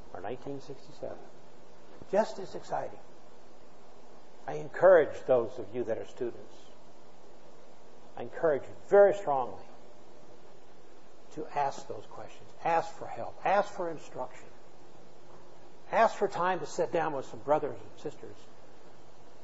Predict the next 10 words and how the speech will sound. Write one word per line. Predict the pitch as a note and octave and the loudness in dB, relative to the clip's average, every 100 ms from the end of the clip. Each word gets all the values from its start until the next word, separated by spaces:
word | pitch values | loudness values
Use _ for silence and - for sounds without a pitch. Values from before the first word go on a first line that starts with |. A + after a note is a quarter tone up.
| - - - | -6 -6 -6
to | C3+ G#2+ - D#3+ | -6 -6 -6 -2
answer | F#3 - | -2 -2
your | D3+ C#3+ | -4 -4
questions | - D3 C3+ - - | -4 -4 -4 -6 0
so | E3 C#3+ | 4 4
that | B2 - | 2 -2
you | G3+ | -2
can | D#3+ | -2
be | C#3+ C3 - - | -4 -4 -4 -2
sure | D#3 B2+ | 0 0